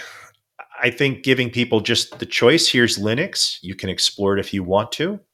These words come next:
and then seeing where it goes. And if they come back to you and say, "This is something I want to know more about. How do I use this? Uh, this is interesting. This is this whole free software community,"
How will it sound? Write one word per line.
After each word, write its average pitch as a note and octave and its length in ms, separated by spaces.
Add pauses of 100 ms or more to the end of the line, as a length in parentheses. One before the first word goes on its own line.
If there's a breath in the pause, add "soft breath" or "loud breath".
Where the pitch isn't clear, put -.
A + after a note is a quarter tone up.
(240)
and G2 140
then F#2 140
seeing A#2 340
where A2 120
it G2+ 120
goes. - 340
And F#2 80
if - 80
they A2+ 100
come A2 160
back A2 300
to - 80
you G#2 100
and G2 140
say, G2 300
"This G#2+ 220
is - 120
something G2+ 280
I G2 40
want F#2+ 160
to F2+ 40
know F#2 120
more F2+ 200
about. C3+ 340
How G2+ 180
do G2 140
I F2 80
use A2 340
this? C3 480
Uh, - 100 (100)
this F#2 260
is - 440 (360)
interesting. G#2+ 460
This F#2+ 160
is F#2+ 140
this E2+ 140
whole G2 160
free F#2 240
software G2+ 440
community," A2 540